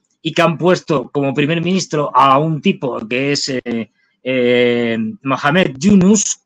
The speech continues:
premio Nobel de la Paz, con lo cual eso ya lo descalifica, eh, <laughs> porque teniendo en cuenta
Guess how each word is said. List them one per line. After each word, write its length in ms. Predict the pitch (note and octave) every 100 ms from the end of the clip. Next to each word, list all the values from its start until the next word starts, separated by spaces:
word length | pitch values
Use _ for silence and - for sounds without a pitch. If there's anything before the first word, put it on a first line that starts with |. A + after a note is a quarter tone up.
| _
premio 280 | D#3 D3+ D3
Nobel 560 | E3+ F3+ E3+ E3+ D#3+ D#3
de 80 |
la 100 | D#3
Paz, 280 | - F#3 G3+ - - _
con 120 | A#2+
lo 80 | A#2+
cual 120 | C#3+
eso 140 | C#3 D3+
ya 200 | D3+ -
lo 100 | D3
descalifica, 640 | C#3 C3 C3+ C3 E3+ E3+ F#3 - _
eh, 520 | D#3 C#3+ C#3+ C#3 C3+ -
<laughs> 60 | -
porque 640 | G3 D#3+ - B2+ A2 - - _
teniendo 260 | C3 B2 C#3+
en 60 |
cuenta 360 | C3 D#3 C#3+